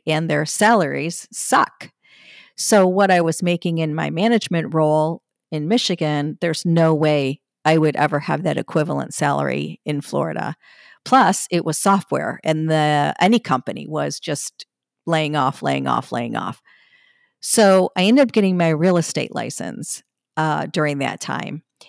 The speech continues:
And I share that because it was a very difficult time, but a strange blessing in disguise. So at this time, and my son's now a senior in high school,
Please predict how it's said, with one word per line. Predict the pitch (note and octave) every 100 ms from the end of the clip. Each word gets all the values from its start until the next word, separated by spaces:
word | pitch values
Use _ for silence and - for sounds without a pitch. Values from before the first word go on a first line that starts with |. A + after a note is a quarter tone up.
| _
And | G#3 A3
I | A3
share | - C#4+ C#4+
that | B3 F#3+ E3
because | F#3+ - - D3 D3 D3+ D3 - - _ _ _ _ _ -
it | F3+ F3
was | F3 E3+ -
a | D#3+
very | D#3+ F#3+ G3+ A#3
difficult | G#3+ F#3+ F#3 - E3+ -
time, | D#3+ D#3 D#3
but | D3 - D3
a |
strange | D3+ - - - - F3 G3+ A3+ A#3 A3 -
blessing | F3 E3+ - E3 D#3+ D#3+ D#3+ -
in | D#3 D3+
disguise. | D3 - D3 B2 - - - - _ - - - - _
So | - G#3+ G#3
at | G3+ B3 C#4+ -
this | A#3+ -
time, | - D#3+ D3+ D3+ D3+ D#3 - _ -
and | D#3+
my | D3
son's | E3 - E3+ E3 -
now | D#3+ D3+
a | D#3
senior | - E3 D#3+ D#3 D#3+ D#3 D3+ - -
in | E3
high | D#3+ D#3
school, | D3+ - D#3+ D3 D3+ D3+